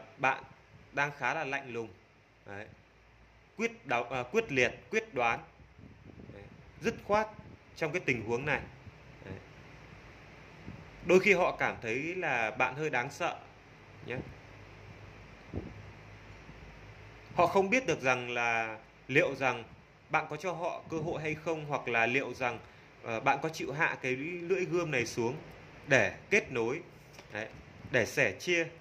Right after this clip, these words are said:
để thấu hiểu hay không. Đó. Một lần nữa có sự kết nối trở lại. Đấy. Và cái giai đoạn mà khi mà cái mối quan hệ này có những cái xung đột căng thẳng, có những cái giai đoạn ngắt kết nối ấy,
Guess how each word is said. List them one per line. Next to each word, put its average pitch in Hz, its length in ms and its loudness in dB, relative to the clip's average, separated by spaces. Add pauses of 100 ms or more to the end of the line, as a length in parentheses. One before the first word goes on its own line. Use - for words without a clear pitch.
(120)
để 127 120 2
thấu 139 260 2
hiểu 147 240 4
hay 147 160 2 (100)
không. 165 140 0 (800)
Đó. 104 180 -6 (480)
Một 135 200 4
lần 131 220 4
nữa 170 340 0
có 139 100 2
sự 151 240 -4
kết 196 140 2
nối 147 180 2
trở 120 140 2
lại. 110 220 4 (500)
Đấy. 104 120 -14 (200)
Và 131 260 8 (200)
cái 170 100 0
giai 175 200 2
đoạn 160 320 -4
mà 120 240 -2
khi 165 160 -2
mà 117 380 0 (320)
cái 127 80 2
mối 127 180 2
quan 165 120 2
hệ 156 160 0
này 120 220 -2
có 117 180 4
những 156 160 -4
cái 175 100 -2
xung 165 260 0
đột 131 220 2
căng 151 180 2
thẳng, 131 280 2
có 117 100 0
những 147 140 -4
cái 170 60 -4
giai 160 140 2
đoạn 135 120 0
ngắt 170 160 -2
kết 180 140 -2
nối 123 220 2
ấy, 160 80 -2